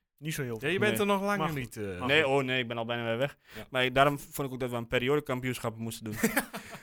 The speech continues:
Speaker 3: Maar
Speaker 1: Periodekampioenschap.
Speaker 3: Eh,
Speaker 1: Oh, oh, oh.
Speaker 3: maar zo, een bijna, bijna interlandbreak, dan kunnen we best even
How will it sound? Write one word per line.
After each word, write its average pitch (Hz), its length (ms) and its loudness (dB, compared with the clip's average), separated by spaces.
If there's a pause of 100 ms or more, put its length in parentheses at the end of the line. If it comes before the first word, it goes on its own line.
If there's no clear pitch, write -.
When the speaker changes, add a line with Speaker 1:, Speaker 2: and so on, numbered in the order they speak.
(120)
Speaker 3:
Maar 110 240 -4
Speaker 1:
Periodekampioenschap. 120 1080 -10 (640)
Speaker 3:
Eh, 180 120 -8
Speaker 1:
Oh, 170 140 -6
oh, - 140 -10
oh. - 40 -8
Speaker 3:
maar 196 100 0
zo, 190 240 6
een 170 160 2
bijna, 196 400 8
bijna 190 240 4
interlandbreak, 147 600 4
dan 156 80 -4
kunnen 147 180 -2
we 151 60 -4
best 175 180 -2
even 156 400 0